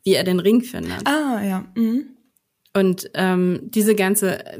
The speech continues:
Speaker 1: Erzählung darum, die sich halt einfach Zeit nimmt. Also, und, und das macht die Serie halt eben auch. Sie nimmt sich wirklich Zeit. Sie erzählt diese Kinder, sie erzählt und geht dann aber irgendwie natürlich schneller irgendwie rein und versucht dann irgendwie zu etablieren, okay,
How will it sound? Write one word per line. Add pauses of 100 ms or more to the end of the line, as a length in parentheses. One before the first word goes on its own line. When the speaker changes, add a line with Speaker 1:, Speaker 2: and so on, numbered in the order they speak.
(100)
Speaker 1:
Erzählung
darum,
die
sich
halt
einfach
Zeit
nimmt.
Also,
und,
und
das
macht
die
Serie
halt
eben
auch.
Sie
nimmt
sich
wirklich
Zeit. (560)
Sie
erzählt
diese
Kinder,
sie
erzählt
und
geht
dann
aber
irgendwie
natürlich
schneller
irgendwie
rein
und
versucht
dann
irgendwie
zu
etablieren,
okay,